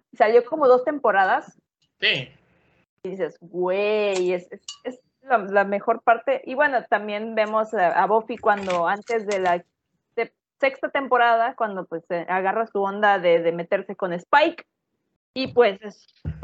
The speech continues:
Speaker 1: a cada rato está con el pobre vampiroyete y no le dan ni nada para beber al pobre muchacho.
Speaker 2: Sí,
Speaker 1: Lo tiene
Speaker 2: o sea,
Speaker 1: como
Speaker 2: ya
Speaker 1: Ben
Speaker 2: lo,
Speaker 1: Affleck.
Speaker 2: ya, ya, ya lo tra-, ya lo traen como a mi Ben Affleck con la, con la J-Lo, o sea, dices, "Oye,
Speaker 1: Sí, lo,
Speaker 2: pues,
Speaker 1: lo
Speaker 2: está
Speaker 1: traía
Speaker 2: todo
Speaker 1: como
Speaker 2: así
Speaker 1: Ben Affleck.
Speaker 2: como".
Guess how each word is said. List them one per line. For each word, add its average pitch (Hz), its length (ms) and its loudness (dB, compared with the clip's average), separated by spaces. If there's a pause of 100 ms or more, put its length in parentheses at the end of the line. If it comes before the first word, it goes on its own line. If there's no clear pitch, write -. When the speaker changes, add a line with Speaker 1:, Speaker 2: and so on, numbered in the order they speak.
(160)
Speaker 1:
a 233 140 -4
cada 247 260 6
rato 254 420 2
está 233 320 0
con 269 160 -2
el 233 60 -8
pobre 214 220 2
vampiroyete 277 880 0
y 240 100 -8
no 202 140 -8
le 214 120 -2
dan 233 260 -2
ni 247 180 -6
nada 208 380 -2
para 247 160 2
beber 214 480 -2 (280)
al 226 140 -6
pobre 202 240 0
muchacho. 220 540 -4
Speaker 2:
Sí, 151 140 -10
Speaker 1:
Lo 170 80 6
tiene 247 200 6
Speaker 2:
o 302 40 0
sea, 302 100 2
Speaker 1:
como 262 140 4
Speaker 2:
ya 247 60 4
Speaker 1:
Ben 262 60 2
Speaker 2:
lo, 269 60 2
Speaker 1:
Affleck. 277 360 -2 (240)
Speaker 2:
ya, 175 140 0
ya, 180 220 6
ya 185 160 6
lo 196 80 4 (100)
tra-, 190 160 -8
ya 180 120 2
lo 208 120 0
traen 190 180 -8
como 175 300 -4
a 156 140 -6
mi 156 140 -10
Ben 175 180 -2
Affleck 185 240 -4
con 160 160 -6
la, 143 200 -6
con 143 120 -8
la 139 80 -4
J-Lo, 143 360 -6
o 175 120 -6
sea, - 120 -16
dices, 139 260 -16
"Oye, 147 380 -12 (300)
Speaker 1:
Sí, 247 80 -10
lo, 226 60 -6
Speaker 2:
pues, 208 120 -4
Speaker 1:
lo 214 40 -2
Speaker 2:
está 220 120 -4
Speaker 1:
traía 208 180 -2
Speaker 2:
todo - 180 -6
Speaker 1:
como 165 60 -2
Speaker 2:
así 247 100 -2
Speaker 1:
Ben - 80 -6
Affleck. 180 160 -12
Speaker 2:
como". 151 280 -10